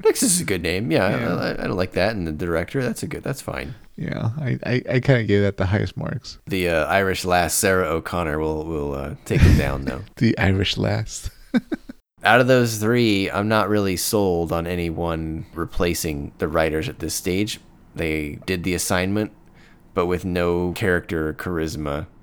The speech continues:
Speaker 1: What did you say? They did the assignment the night before?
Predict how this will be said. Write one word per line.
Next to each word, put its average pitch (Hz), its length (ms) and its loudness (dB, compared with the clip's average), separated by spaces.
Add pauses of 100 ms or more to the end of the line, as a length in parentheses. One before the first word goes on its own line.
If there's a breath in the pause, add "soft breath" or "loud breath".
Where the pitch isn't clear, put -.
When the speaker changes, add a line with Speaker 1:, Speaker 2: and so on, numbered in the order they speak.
(180 loud breath)
Speaker 1:
What 101 120 -4
did 98 120 -2
you 101 60 -4
say? 95 560 0 (100)
They 92 120 -2
did 87 140 -4
the 87 100 -2
assignment 87 340 -2
the 90 80 -4
night 87 200 -4
before? 92 400 -4